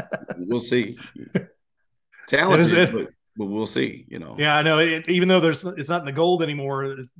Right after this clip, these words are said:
Speaker 1: that silver and gold are gonna play each other. It's still the same grind, isn't it?
Speaker 2: It is. It's no different. I mean, as long as you know you're still in Class six, you're gonna play,
Speaker 1: <laughs>
Speaker 2: play some hard teams. And so, y-, you know, our conference silver is, is no joke. Everybody in our conference has historically have more wins than we do.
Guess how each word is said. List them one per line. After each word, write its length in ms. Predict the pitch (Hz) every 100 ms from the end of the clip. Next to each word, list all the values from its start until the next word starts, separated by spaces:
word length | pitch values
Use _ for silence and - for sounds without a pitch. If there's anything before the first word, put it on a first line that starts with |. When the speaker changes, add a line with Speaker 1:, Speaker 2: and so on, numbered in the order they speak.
| 135
Speaker 1:
that 180 | 151 151
silver 340 | 180 175 160
and 80 | 147
gold 240 | 160 165
are 40 | 151
gonna 120 | 139
play 220 | 147 160
each 80 | 143
other. 180 | 127 120 _ -
It's 140 | 143
still 400 | - 185 165 151
the 100 | 135
same 280 | 139 156 139
grind, 360 | 143 151 113
isn't 220 | 127 107 98
it? 60 | _ _ _ -
Speaker 2:
It 140 | 135
is. 300 | 147 127 90
It's 140 | 113 160
no 140 | 143
different. 440 | 113 110 - 120 -
I 20 |
mean, 180 | 113 110 - -
as 140 | 113 - -
long 160 | 127
as 80 | 147
you 80 | 135
know 80 | 131
you're 140 | 123
still 220 | 120 127
in 60 | 113
Class 320 | 113 117 117
six, 360 | 117 123 - - _ _
you're 140 | - 156
gonna 160 | 202
play, 300 | 214 - - -
Speaker 1:
<laughs> 140 | 120 123
Speaker 2:
play 120 | 117
some 160 | 117
hard 220 | 110 113 101
teams. 380 | 117 110 104
And 120 | 101 101
so, 380 | 113 107 98 - _ _ _ _ _ _
y-, 100 | - -
you 100 | 113
know, 120 | 117
our 160 | 107 135
conference 420 | 135 131 131 127
silver 240 | 131 127 123
is, 140 | 98
is 180 | 110 104
no 140 | 120
joke. 400 | 110 117 123 120
Everybody 640 | - 131 135 127 123 123 110
in 80 |
our 100 | 113
conference 460 | 117 123 127 107 104
has 120 | 98
historically 540 | - - 120 117 120 107
have 180 | 113
more 180 | 107 117
wins 260 | 110 120 107
than 120 | 107
we 140 | 120
do. 300 | 135 104 107